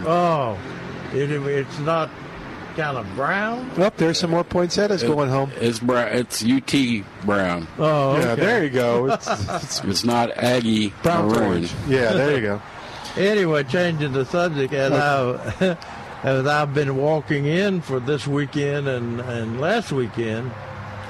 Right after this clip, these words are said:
Speaker 1: those damn pansies are hard to beat out there.
Speaker 3: They are.
Speaker 1: Uh,
Speaker 3: They're
Speaker 1: I noticed
Speaker 3: gorgeous.
Speaker 1: you got the, the yellow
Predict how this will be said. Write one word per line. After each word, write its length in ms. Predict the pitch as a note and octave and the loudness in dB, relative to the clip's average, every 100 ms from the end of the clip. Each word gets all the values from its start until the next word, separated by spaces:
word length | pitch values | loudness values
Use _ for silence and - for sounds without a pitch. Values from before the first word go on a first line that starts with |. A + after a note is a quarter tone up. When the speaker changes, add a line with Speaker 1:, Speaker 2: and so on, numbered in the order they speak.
| - - - - - - - - - - | -12 -12 -12 -12 -12 -12 -12 -12 -12 -4
Speaker 1:
those 180 | D#3 F3+ | -2 0
damn 320 | D#3 D#3 C3+ | 0 0 0
pansies 600 | D3+ D#3 D#3 C3 A2 F#2 | 2 2 2 0 -2 0
are 80 | F#2+ | 0
hard 300 | B2 A#2 G#2 | 2 2 0
to 60 | |
beat 320 | F#2 G#2+ B2 F#2 | 0 0 0 0
out 200 | D#2+ D#2 - | -2 -4 -6
there. 180 | B1+ B1+ - - - - - - | -8 -8 -12 -12 -12 -12 -8 0
Speaker 3:
They 120 | G3 | 2
are. 140 | E3 | 4
Speaker 1:
Uh, 280 | C#3 C#3 C3+ | 2 2 2
Speaker 3:
They're 100 | C3+ | 2
Speaker 1:
I 20 | |
noticed 180 | D3+ D#3+ | 2 2
Speaker 3:
gorgeous. 240 | E3 D3 C#3+ | 2 0 0
Speaker 1:
you 100 | C3 | 2
got 300 | D3 C#3 - | 2 0 0
the, 260 | A2+ - - - - - | -2 -2 -8 -14 -16 -4
the 100 | C3 | 0
yellow 640 | B2+ C#3 D#3 D#3+ C#3 B2 E3+ | 2 4 4 4 2 2 0